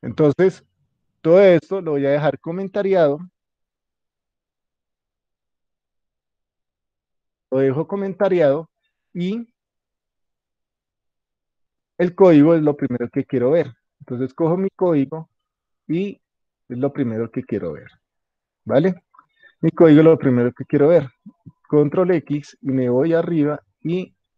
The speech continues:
lo pego, ¿vale? Ya casi está acabado, ya lo enviaste, ya lo enviaste, ya casi acabé esto. A ver quiénes enviaron código. Envió,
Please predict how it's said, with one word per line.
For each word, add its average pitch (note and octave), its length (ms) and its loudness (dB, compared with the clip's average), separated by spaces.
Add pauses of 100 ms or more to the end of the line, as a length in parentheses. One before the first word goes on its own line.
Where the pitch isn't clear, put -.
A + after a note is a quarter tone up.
(460)
lo - 140 -8
pego, - 280 -10 (240)
¿vale? - 300 -4 (460)
Ya D3+ 280 4
casi G3 360 4
está F3 200 -2
acabado, D#3+ 540 0
ya C3+ 140 -4
lo D3+ 80 -6
enviaste, F#3 760 0 (680)
ya C#3 140 -4
lo F3+ 80 -4
enviaste, F#3 480 -2
ya C#3 120 -2
casi E3+ 300 0
acabé C3+ 460 0
esto. A#2 280 -16 (160)
A A2+ 100 -14
ver A#2 120 -10
quiénes C#3+ 240 -8
enviaron C3 380 -8
código. A#2 440 -8 (640)
Envió, B2 800 0